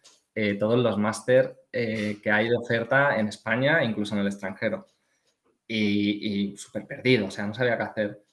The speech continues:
Poco a poco, con esa presencia, hostia, iba al trabajo y decía, "Hostia, hoy me lo he pasado bien, he estado más presente y ha sido un día provechoso y he hecho unas atenciones que han estado muy bien".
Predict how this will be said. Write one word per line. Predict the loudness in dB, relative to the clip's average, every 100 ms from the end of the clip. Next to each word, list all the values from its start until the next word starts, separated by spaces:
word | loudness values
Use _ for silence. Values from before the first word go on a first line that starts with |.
| _
Poco | -4 -2
a | 0
poco, | 0 2 0 -2 -16 _
con | -12 -6
esa | -4
presencia, | -2 -2 -4 0 -2 -2 -8
hostia, | -12 -6 0
iba | 0
al | 2
trabajo | 0 0
y | -4
decía, | -8
"Hostia, | -8 -6
hoy | -2
me | 0
lo | -2
he |
pasado | -2 -4 0
bien, | 2 2
he |
estado | -2 -2
más | -2
presente | -4 -6 -4 0 0 0 -6 _ _ _ _ _
y | -6
ha | -2
sido | 2 4
un |
día | 6 6 4 2 0 -2
provechoso | -8 -4 -2 0 0 2
y | 2 2 0
he | -2
hecho | -2 0 0
unas | 0 -4
atenciones | -4 -4 -2 -2 -2
que | -4
han |
estado | -4 -4
muy | 0
bien". | 2 2 0